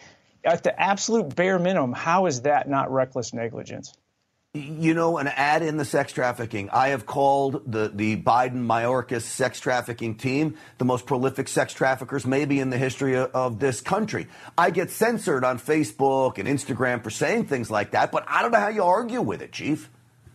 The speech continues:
Speaker 1: Yeah, you know why you don't hear much about the, uh, juveniles, the unaccompanied minors crossing the border now like you did in prior administrations? Because they speed up the process so much to release them to sponsors that it go through very, very little vetting.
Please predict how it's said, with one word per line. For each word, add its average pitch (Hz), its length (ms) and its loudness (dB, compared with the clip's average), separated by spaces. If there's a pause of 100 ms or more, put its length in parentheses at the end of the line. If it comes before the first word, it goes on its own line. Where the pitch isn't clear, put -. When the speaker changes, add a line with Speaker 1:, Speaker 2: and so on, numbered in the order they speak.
(300)
Speaker 1:
Yeah, - 160 4
you 165 180 4
know 185 140 4
why 196 200 6
you 190 160 2
don't 180 200 2
hear 170 260 2
much 170 240 2
about 143 480 2
the, 139 220 0
uh, 131 80 2
juveniles, 160 720 0
the 139 100 2
unaccompanied 151 540 0
minors 143 400 0
crossing 151 380 0
the 139 60 0
border 147 320 2
now 147 240 2
like 135 160 0
you 135 60 -4
did 135 140 0
in 139 80 0
prior 139 260 2
administrations? 143 640 -2 (440)
Because 208 340 2
they 233 140 4
speed 220 480 2
up 220 140 2
the 165 120 0
process 170 600 2
so 170 300 2
much 160 340 -2
to - 100 -2
release 143 540 0
them 139 380 0 (300)
to 156 120 0
sponsors 156 720 2
that 139 160 0
it 160 100 -2
go 202 140 2
through 143 200 -2
very, 151 260 4
very 123 240 2
little 120 260 -2
vetting. 123 460 -2